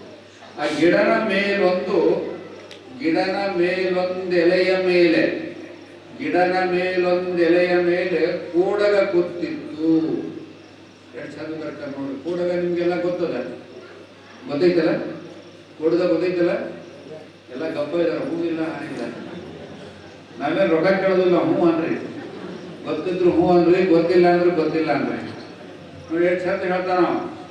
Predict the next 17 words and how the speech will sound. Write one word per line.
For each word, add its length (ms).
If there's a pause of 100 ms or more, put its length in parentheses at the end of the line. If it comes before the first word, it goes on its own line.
(140)
ಅಗದಿ 260
ಕೂಡಗ 480
ಒಂದು 440
ಕೂತಿತ್ತು 1120
ಅಂತಾನ. 260 (1300)
ನೋಡಿ, 160
ಎಷ್ಟು 160
ಚಂದ. 140
ಇಲ್ಲಿ 500 (160)
ನೀರ್ 340
ಯಾವುದು, 680
ಗಿಡ 140 (140)
ಯಾವುದು 420
ನಾವು 220
ತಿಳ್ಕೊಂಡ್ರೆ 800
ನಮಗ್ 240
ಗೊತ್ತಾಗಲ್ಲ. 500